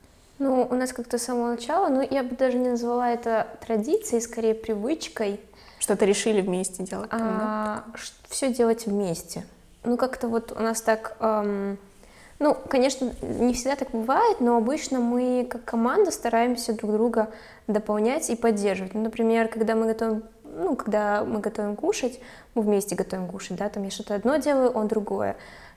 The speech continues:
Speaker 1: Когда мы убираемся, мы тоже убираемся вместе, я что-то одно делаю, он другое. И так в, в очень, во многих,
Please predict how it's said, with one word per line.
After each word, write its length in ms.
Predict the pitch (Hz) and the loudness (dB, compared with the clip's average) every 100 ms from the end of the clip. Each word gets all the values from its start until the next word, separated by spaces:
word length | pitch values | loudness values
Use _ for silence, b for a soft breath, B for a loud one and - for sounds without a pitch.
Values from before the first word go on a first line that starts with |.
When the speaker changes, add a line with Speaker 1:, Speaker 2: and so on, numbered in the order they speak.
| - | -10
Speaker 1:
Когда 280 | 202 214 233 | 0 2 4
мы 120 | 233 | 4
убираемся, 600 | 220 226 262 311 311 247 | 4 4 4 2 -2 0
мы 80 | 233 | 2
тоже 200 | 233 214 | 2 2
убираемся 500 | 208 220 220 220 214 | 2 2 2 2 0
вместе, 360 | 202 190 190 202 | 0 -2 -6 -8
я 80 | |
что-то 240 | 190 208 202 | -8 -4 -2
одно 200 | 196 247 | 0 0
делаю, 340 | 262 254 233 | 2 2 4
он 120 | 214 202 | 2 0
другое. 480 | 196 190 180 170 175 B B B B | -4 -2 0 -2 -4 B B B B
И 180 | 202 220 | 2 4
так 200 | 220 226 | 4 4
в, 40 | 220 | 2
в 300 | 214 - 220 | 0 0 -2
очень, 440 | 214 - 208 202 - | -2 -2 -4 -4 -4
во 160 | 196 | -2
многих, 520 | 208 208 196 190 190 | 0 0 -2 -4 -6